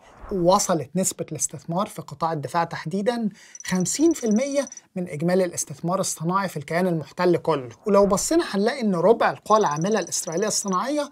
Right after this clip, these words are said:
كانت شغالة في مشاريع دفاعية ولها علاقة بجيش الاحتلال، ده غير إن ربع إيرادات الصادرات الصناعية الإسرائيلية باستثناء الماس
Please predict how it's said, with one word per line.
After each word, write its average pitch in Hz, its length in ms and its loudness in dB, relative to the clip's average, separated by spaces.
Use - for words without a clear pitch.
كانت 175 280 0
شغالة 156 480 -2
في 175 180 -6
مشاريع 156 420 0
دفاعية 170 600 -2
ولها 170 320 0
علاقة 151 480 -4
بجيش 170 320 0
الاحتلال، 151 560 -2
ده 160 140 -2
غير 175 240 2
إن 170 160 0
ربع 185 560 4
إيرادات 147 320 -2
الصادرات 160 540 -4
الصناعية 165 460 -4
الإسرائيلية 220 720 -4
باستثناء 190 560 -4
الماس 233 520 0